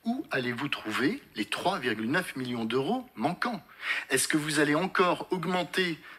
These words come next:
la pression fiscale, sachant que les bases fiscales ne vont pas être réévaluées chaque année, heureusement pour tous, mais où allez-vous les chercher ?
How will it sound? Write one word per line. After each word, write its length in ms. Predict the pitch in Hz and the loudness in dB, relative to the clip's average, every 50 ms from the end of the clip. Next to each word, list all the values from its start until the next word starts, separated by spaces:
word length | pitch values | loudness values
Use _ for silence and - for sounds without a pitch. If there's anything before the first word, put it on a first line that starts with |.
| - | -2
la 80 | - 110 | -2 0
pression 300 | - - 127 - - 135 | 0 0 0 0 0 0
fiscale, 360 | - - - - - 262 254 | 0 -2 0 2 2 2 2
sachant 380 | 220 - - 214 - - 127 120 | 2 2 4 4 4 2 0 -2
que 100 | - - - - - 110 - | -4 -6 -8 -8 -10 -10 -6
les 120 | 117 113 | -6 -2
bases 220 | 107 113 123 117 - | 0 0 0 0 0
fiscales 400 | - - 107 - - 131 123 120 | -2 -4 -4 0 2 2 2 0
ne 160 | 107 101 98 | -2 -4 -6
vont 180 | 98 - 92 92 | -6 -8 -8 -6
pas 160 | - 95 95 | -6 -6 -6
être 100 | 92 - | -6 -6
réévaluées 400 | - - 98 92 95 95 92 95 | -4 -4 -2 -2 0 0 2 2
chaque 240 | 95 - 98 - - | 2 2 2 0 -2
année, 240 | 101 104 101 - - - | -2 -2 -2 -4 -2 -4
heureusement 440 | 127 107 - 107 98 92 104 104 | -2 -2 -2 -2 -2 -2 -4 -4
pour 180 | 98 - 135 135 | -4 -4 -6 -4
tous, 300 | - - 285 - - - - - - - - - - - - - | -2 -2 0 0 0 -2 -4 -6 -8 -10 -10 -12 -14 -14 -8 -6
mais 160 | 226 - - - - - | -6 -6 -6 -8 -8 0
où 120 | 202 208 | 2 4
allez-vous 280 | 208 170 160 160 170 233 | 4 4 2 0 0 0
les 80 | 226 170 | 2 4
chercher ? 480 | - - 190 - - - - 139 143 | 4 6 6 6 6 4 4 0 -4